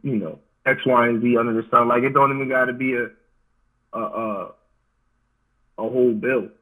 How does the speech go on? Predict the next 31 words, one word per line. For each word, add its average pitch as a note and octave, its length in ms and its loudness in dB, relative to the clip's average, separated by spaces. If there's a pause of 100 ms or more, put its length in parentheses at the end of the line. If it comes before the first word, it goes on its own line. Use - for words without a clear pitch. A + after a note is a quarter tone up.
(100)
that A2 80 -4
we A2 160 -2
gonna G#2+ 240 -4
do G#2+ 160 0
something. F#2+ 200 -6
Like, F#2 140 -4
we C3 180 2
could A2+ 120 2
just, A#2 200 -4 (720)
we C#3 100 0
could A#2 160 0
go C#3 220 2
somewhere. G2+ 400 -4 (120)
You A#2 140 0
know, A#2 140 -4
we A2+ 100 -2
gonna A2+ 160 0
gas A#2+ 280 4
up A2 100 -2
the A#2+ 80 0
car, B2+ 240 2
we B2 140 0
could A#2 100 2
just A2 140 0
go C3+ 200 0
somewhere. A2 300 -4 (120)
We A#2+ 120 -2
go A#2+ 80 2
on A#2 160 -2
a - 20 0
little, A2 220 2